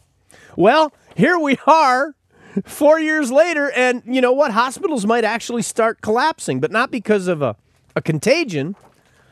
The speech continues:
but because of an invasion. <laughs> So what's gonna happen? Uh, maybe this is, uh, maybe this is why we all end up voting from home, uh, this, this coming November, because, you know, the migrants and the riots in the streets and the terrorists and all that.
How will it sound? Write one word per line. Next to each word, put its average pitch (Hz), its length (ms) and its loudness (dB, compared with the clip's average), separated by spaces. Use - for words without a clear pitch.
but 190 200 2
because 240 320 0
of 311 80 0
an 262 80 0
invasion. 233 760 2
<laughs> - 40 -20
So 262 340 0
what's 277 260 2
gonna 302 240 2
happen? 277 540 -2
Uh, - 80 0
maybe 214 280 0
this 294 300 -2
is, 254 280 -2
uh, 170 180 0
maybe 233 220 0
this 262 200 -4
is 302 140 -4
why 247 220 2
we 190 160 2
all 170 180 0
end 156 140 -4
up 147 80 -2
voting 151 400 -2
from 127 220 -4
home, 104 420 -6
uh, 117 220 -4
this, 120 320 -6
this 120 260 -8
coming 127 320 -4
November, 104 480 -4
because, 135 540 -4
you 320 80 -4
know, 175 300 -2
the 214 120 -10
migrants 160 640 -4
and 175 100 -6
the 156 60 -2
riots 131 440 -4
in 123 40 -4
the 104 80 -8
streets 214 460 -6
and 165 80 -6
the 135 60 -8
terrorists 208 580 -6
and 90 80 -8
all 76 160 -10
that. - 180 -20